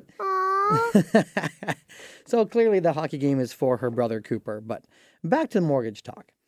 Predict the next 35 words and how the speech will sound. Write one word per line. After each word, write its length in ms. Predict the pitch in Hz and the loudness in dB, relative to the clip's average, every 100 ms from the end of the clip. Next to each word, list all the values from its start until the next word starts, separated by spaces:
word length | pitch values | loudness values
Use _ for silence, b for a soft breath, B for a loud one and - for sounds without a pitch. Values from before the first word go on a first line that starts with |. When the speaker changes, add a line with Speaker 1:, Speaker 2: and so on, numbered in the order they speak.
| b b b b | b b b b
Speaker 2:
So 320 | - 226 220 - - _ | 4 4 4 -2 -20 _
in 120 | 269 277 | 2 4
case 240 | 294 269 | 4 4
you 40 | |
guys 200 | 240 220 | 4 4
haven't 180 | 202 185 | 2 2
noticed 220 | 180 170 | 2 2
in 40 | 170 | 0
the 60 | |
news, 240 | 156 156 160 | 2 2 2
and 80 | 143 | 0
we 60 | |
talked 280 | - 185 180 | 0 -2 -2
about 220 | 156 151 | -2 -2
this 380 | 143 143 151 - | -2 -2 -2 -2
a 80 | 139 | -2
little 320 | 135 151 175 | 4 4 4
bit 260 | 143 143 131 | 2 0 0
before 440 | 131 - 139 135 | -6 0 0 0
the 80 | 120 | -2
break, 420 | 110 180 127 - b b b b | 0 0 0 -4 b b b b
is 240 | 180 190 175 | -6 -6 -4
we 140 | 190 | -4
were 80 | 190 | -4
talking 340 | - 247 226 | -6 -6 0
about 220 | 214 190 | 0 -2
the, 100 | 160 - - | -8 -10 -14
the, 280 | - 160 - | -12 -10 -8
the 120 | 160 | -8
trust, 520 | - - 277 - - 139 | -4 -2 -4 -6 -10 -8
the 180 | - | -8
advice, 600 | 156 139 160 240 - - - | -8 -8 -4 -4 -4 -10 -8
the 220 | 156 139 | -8 -8
bias 480 | 120 147 208 214 - | -4 0 2 0 -2
versus 420 | - 190 - | -6 -2 -2